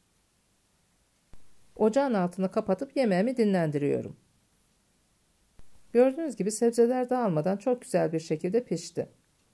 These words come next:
Dinlenen yemeğimi servise hazırlıyorum. Servis ederken üzerine bir tutam ince kıydığım kereviz yaprağı serpiyorum.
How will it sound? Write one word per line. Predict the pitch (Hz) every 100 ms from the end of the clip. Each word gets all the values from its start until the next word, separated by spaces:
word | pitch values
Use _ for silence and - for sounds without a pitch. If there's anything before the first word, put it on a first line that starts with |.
| _ _ _
Dinlenen | 262 269 277 277
yemeğimi | 214 175 175 208
servise | - 247 180 170 202
hazırlıyorum. | 180 165 156 147 131 - - _ _ _ _ _ _ _ _ _ _ _ _ - - - -
Servis | - 233 233 262
ederken | 262 294 285 196 240
üzerine | 240 233 208 190 233
bir | 262
tutam | 262 180 196 214
ince | 240 247
kıydığım | - 165 226 254
kereviz | 254 240 233 220
yaprağı | 220 220 214
serpiyorum. | - 131 131 - 147 139 156